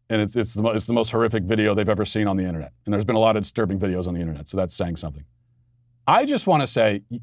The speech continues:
you, we both know that actually looks kind of good. First of all, it,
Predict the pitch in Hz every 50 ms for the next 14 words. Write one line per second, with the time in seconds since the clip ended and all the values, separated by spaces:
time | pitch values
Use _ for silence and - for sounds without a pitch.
0 | - - 120 131 156 220 269 247 - - _ _ _ _ _ _ _ - 131 170
1 | 226 247 208 156 190 175 170 156 - - 120 113 104 92 82 76 - _ _ _
2 | _ _ _ _ _ _ _ _ _ _ _ _ _ - 95 107 135 143 135 123
3 | 135 139 131 - 143 127 117 117 113 110 - - - - 110 104 95 87 80 -
4 | - - - - _ _ _ _ _ _ _ _ _ _ _ _ _ _ _ _
5 | _ _ _ _ _ _ _ _ _ _ _ _ _ _ _ _ _ _ _ _
6 | _ _ - - 285 220 - 202 170 147 151 - - 170 160